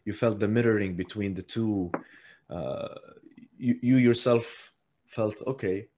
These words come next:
uh, I'm not, uh, I'm, I'm, I'm a foreigner there. It's very different for me." And you came here and you kinda mirror this, uh,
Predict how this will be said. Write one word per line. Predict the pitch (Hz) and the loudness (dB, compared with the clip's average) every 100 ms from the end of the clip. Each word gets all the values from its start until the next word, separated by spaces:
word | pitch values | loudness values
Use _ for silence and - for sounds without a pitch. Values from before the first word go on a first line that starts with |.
| _ _ - | _ _ -6
uh, | 95 92 | -4 -2
I'm | 107 | -2
not, | 107 - - | -4 -4 -8
uh, | 98 | -4
I'm, | 92 98 92 | -4 -6 -8
I'm, | 101 104 - | -6 -4 -2
I'm | 107 104 | -2 -2
a | |
foreigner | 98 110 107 101 98 | -4 -2 -2 -2 -2
there. | 101 98 | 0 0
It's | - | -2
very | 104 101 | -2 0
different | 110 - 101 | 0 -4 -8
for | - 98 | -6 -6
me." | 113 87 85 - - - | -4 -6 -10 -20 -20 -10
And | 98 | -6
you | 98 | -2
came | 113 110 | -2 -2
here | 101 113 101 | 0 -2 -2
and | 92 | -4
you | 92 87 85 - _ _ _ _ | -6 -8 -10 -16 _ _ _ _
kinda | 107 92 85 - _ _ _ _ _ _ _ _ _ _ _ | -8 -6 -6 -10 _ _ _ _ _ _ _ _ _ _ _
mirror | 110 135 135 | 2 6 6
this, | 110 117 - - - 104 | 4 2 0 -4 -6 -2
uh, | 92 85 82 71 67 - - | 0 0 -2 -4 -6 -8 -12